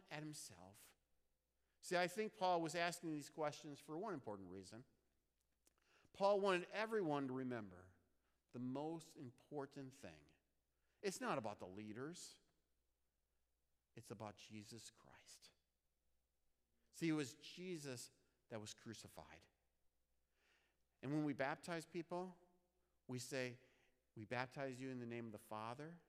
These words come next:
and the Son," which is Jesus, "and the Holy Spirit."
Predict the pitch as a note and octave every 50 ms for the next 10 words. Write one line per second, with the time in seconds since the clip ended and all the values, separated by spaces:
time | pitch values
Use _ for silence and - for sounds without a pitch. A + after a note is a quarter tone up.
0 | _ _ _ _ _ _ _ _ _ _ _ - A2+ A2+ B2+ B2 - - - A#2
1 | F#2+ F2+ F2+ F#2+ A2 A#2+ _ _ _ _ _ _ _ - G#2+ - D#3 D#3+ - -
2 | - - F2+ D#2+ E2 - - - - - - _ _ _ _ _ _ _ _ _
3 | _ _ - A2 G#2+ A2 G#2+ G2+ - A2 G2 F#2+ G#2 G#2+ - - - - G2+ F2+
4 | E2+ D#2+ E2 - - -